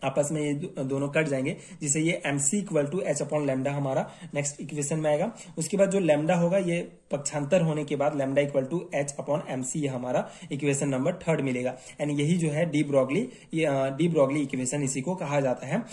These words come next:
इसको हम इस प्रकार से भी शो कर सकते हैं, lambda equal to h upon ये जो m है ये momentum of electrons होता है, and c के जगह हम जो है v भी यूज़ कर सकते हैं,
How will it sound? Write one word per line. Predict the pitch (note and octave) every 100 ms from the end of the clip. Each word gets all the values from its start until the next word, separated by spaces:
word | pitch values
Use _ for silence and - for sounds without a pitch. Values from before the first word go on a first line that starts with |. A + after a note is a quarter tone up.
| F#3+ E3+
इसको | D#3+ F#3+
हम | F#3
इस | F3
प्रकार | F#3 F#3
से | F3 A3
भी | A3 B3
शो | F3+
कर | - C#3
सकते | D3 -
हैं, | F3 D#3
lambda | C#3 D3 D3
equal | C#3+ D3
to | - D3+
h | D3 C#3
upon | D3+ E3+ - D3+
ये | D3
जो | D3+
m | D#3+ D#3+
है | D#3+ F3
ये |
momentum | D3 C#3+ C#3 C3+ F3
of | F3+ E3
electrons | E3 C3 - C#3 D3
होता | C#3 B2+ B2+
है, | C3 A3
and | - E3+ D#3+
c | - A3 A3+
के | G3+
जगह | E3+ E3+
हम | E3+ E3+
जो | E3+
है | F3
v | D#3+
भी | D#3+ G3+ E3+
यूज़ | E3 D3 C#3+
कर | C3+
सकते | B2+ A#2+ B2+
हैं, | C3